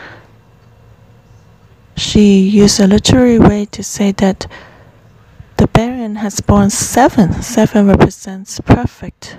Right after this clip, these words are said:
'cause in her eyes she got a son, a perfect son, and God,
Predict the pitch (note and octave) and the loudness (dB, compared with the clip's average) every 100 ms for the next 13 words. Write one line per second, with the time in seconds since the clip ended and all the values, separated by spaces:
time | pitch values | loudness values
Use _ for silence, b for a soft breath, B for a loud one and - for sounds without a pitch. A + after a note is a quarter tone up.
0 | - _ B B B B B - G3 F#3+ | -20 _ B B B B B -6 -2 -2
1 | - - - _ _ _ G3+ G3+ - G3 | -4 -10 -14 _ _ _ -2 0 0 2
2 | G3 F#3+ - - G3 F#3 - - F#3+ G3 | 2 2 0 0 -2 -2 -4 -2 0 2
3 | F3+ - G3 - F3+ - - F#3+ F#3+ F#3+ | 2 2 0 -2 -18 -20 -10 -6 -6 -8
4 | B B B B B G3 F#3+ G3 G3 F#3+ | B B B B B -2 0 2 2 0